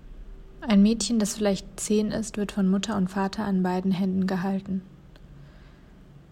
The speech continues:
Ich fische eins meiner Haare aus deinen Haaren. Du hast sie, als wir losgegangen sind, in der Küche des Wohnheims im Waschbecken gewaschen,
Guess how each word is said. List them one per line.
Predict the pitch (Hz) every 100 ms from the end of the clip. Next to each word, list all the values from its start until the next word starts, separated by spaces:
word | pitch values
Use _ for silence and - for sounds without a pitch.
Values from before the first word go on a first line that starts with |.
| 214
Ich | 185
fische | 254 247 233
eins | - 208 196
meiner | 202 185 180
Haare | 196 196 196
aus | 202 -
deinen | 190 180 180 175
Haaren. | 190 185 190 196 196 - - - - - - - - - - - - - -
Du | 226
hast | 202 208 -
sie, | 226
als | 220 196
wir | 202
losgegangen | 196 202 202 220 214 208 208
sind, | 214 202
in | 196
der | 190
Küche | - 214 202
des | 214 202 -
Wohnheims | 202 196 190 196 196
im | 202 196
Waschbecken | 190 - 202 190 185
gewaschen, | 190 196 190 - 208